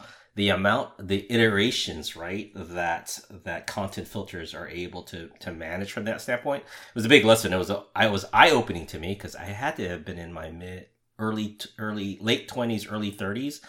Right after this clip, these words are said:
and never did I think about that kind of stuff, right? And that, that just threw out a different way of having to create the, the, uh,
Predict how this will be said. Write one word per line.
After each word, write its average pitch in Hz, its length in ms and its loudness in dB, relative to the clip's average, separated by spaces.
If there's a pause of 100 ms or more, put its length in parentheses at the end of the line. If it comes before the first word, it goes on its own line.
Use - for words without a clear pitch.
(400)
and 92 320 0 (680)
never 127 440 10
did 101 100 4
I 87 140 6
think - 180 -4
about 87 300 -6
that 76 160 -8
kind 80 200 -10
of 73 60 -12
stuff, - 340 -12
right? 78 240 -6
And 87 220 -8
that, 92 380 -2
that 101 240 2
just 98 320 -6
threw 98 180 -2
out 87 220 2
a 80 80 -6
different 92 520 -8
way 85 360 -6
of 80 260 -10 (460)
having 95 320 4
to 85 80 -2
create 87 580 -6
the, 82 80 -12
the, 80 320 -6
uh, 80 160 -4